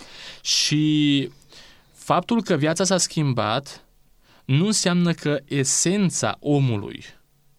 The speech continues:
adică omul în sine, s-a schimbat. Nu înseamnă nici că Dumnezeu s-a schimbat sau și-a revizuit poziția și acum este pe altă poziție, nu.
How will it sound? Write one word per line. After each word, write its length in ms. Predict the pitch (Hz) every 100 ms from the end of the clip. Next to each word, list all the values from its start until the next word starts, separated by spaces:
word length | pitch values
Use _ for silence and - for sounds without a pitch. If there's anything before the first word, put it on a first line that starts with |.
| _ _
adică 240 | - 113 120
omul 340 | 156 156 139
în 220 | - 143 135
sine, 560 | - - 170 113 113 -
s-a 180 | - 117
schimbat. 640 | - 127 143 131 - _ _ - - -
Nu 100 | 139
înseamnă 460 | 160 175 180 175 165 -
nici 260 | 175 185
că 120 | -
Dumnezeu 840 | 156 156 143 127 117 185 156 92 - _ _
s-a 200 | - -
schimbat 760 | 107 - 110 104 101 - - - _ -
sau 160 | 113
și-a 240 | 110 123 117
revizuit 500 | 123 117 113 127 131
poziția 420 | 117 120 135 123
și 100 | 123
acum 240 | 120 127
este 380 | 120 - 120 117 110
pe 80 |
altă 220 | 110 104 104
poziție, 400 | 113 113 - -
nu. 200 | 190